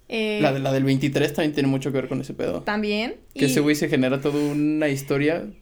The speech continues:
Speaker 2: para que el veintitrés tenga que ver con toda su vida.
Speaker 1: Ujú.
Speaker 2: Está muy cabrón esa película. Si no la han visto, véanla, porque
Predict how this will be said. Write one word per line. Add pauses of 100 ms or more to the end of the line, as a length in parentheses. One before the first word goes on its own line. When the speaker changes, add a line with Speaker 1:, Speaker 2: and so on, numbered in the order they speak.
(340)
Speaker 2:
para
que
el
veintitrés
tenga
que
ver
con
toda
su
vida. (140)
Speaker 1:
Ujú. (220)
Speaker 2:
Está
muy
cabrón
esa
película.
Si
no
la
han
visto,
véanla,
porque